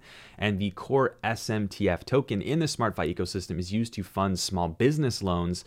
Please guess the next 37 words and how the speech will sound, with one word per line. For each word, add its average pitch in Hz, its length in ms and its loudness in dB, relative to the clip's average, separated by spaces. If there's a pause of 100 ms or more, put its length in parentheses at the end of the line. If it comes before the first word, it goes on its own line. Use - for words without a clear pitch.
(300)
that 98 140 4
generate 90 540 2
interest 120 540 0 (280)
for 90 340 4
the 87 120 -2
platform. 92 600 0 (240)
It's - 180 -14
called 82 240 -2
Smart - 360 -2
Cycle. - 400 -10 (840)
In 135 120 4
this 131 220 2
way, 95 300 2 (220)
the 92 60 -4
SmartFi 101 520 0
token 156 360 2
is 90 160 0
indexed 139 560 2
to 175 260 0
that 98 220 2
demand 85 440 -2
for 82 360 -4
loans. 101 600 0 (260)
SmartFi 113 480 4
has 107 180 2
a 90 40 -4
very 95 200 2
interesting 92 440 -2
buyback 95 480 2
program 85 400 -2
as 80 100 -8
well 104 280 4
that 87 120 -2
allows 87 300 2
certain 127 400 0
registered 101 520 0
purchases 101 560 0